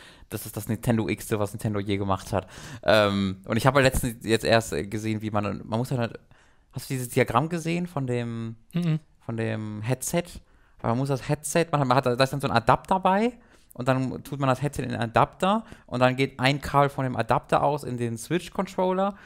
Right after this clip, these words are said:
Speaker 1: und der andere ins Handy. Und das ist halt so, man muss auf dem Handy die App starten, auf dem Sp-, äh, der Switch das Spiel, also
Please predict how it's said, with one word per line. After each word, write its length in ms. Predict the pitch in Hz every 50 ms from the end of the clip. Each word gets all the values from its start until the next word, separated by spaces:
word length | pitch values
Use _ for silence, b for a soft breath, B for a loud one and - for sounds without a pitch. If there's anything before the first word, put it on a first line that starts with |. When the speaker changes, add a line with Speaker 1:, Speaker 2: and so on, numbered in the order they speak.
| B B B B
Speaker 1:
und 180 | - 135 127
der 180 | 131 127 - -
andere 360 | 131 139 165 165 156 143 151
ins 240 | 131 135 131 - 135
Handy. 480 | 147 147 151 143 120 107 95 92 95 B B B B B B B B B B B B
Und 280 | - 143 139 139 - 143
das 160 | 139 - 165
ist 160 | 151 143 165
halt 300 | 170 170 160 151 - -
so, 140 | - - 165
man 80 | 156
muss 140 | 156 160 156
auf 80 | 160 147
dem 140 | 147 147 -
Handy 320 | - 147 160 180 180 180
die 120 | 143 143
App 340 | 127 - - - 175 - -
starten, 520 | - - - 190 190 202 202 - 202 180 165
auf 120 | 151 143
dem 280 | - - 151 151 147 147 139
Sp-, 260 | - - - - - -
äh, 260 | - - 85 98 131
der 160 | 131 143 135
Switch 340 | 131 - - 165 170 - -
das 180 | - 139 - -
Spiel, 400 | - - - 156 160 190 196 -
also 340 | - 143 143 151 151 151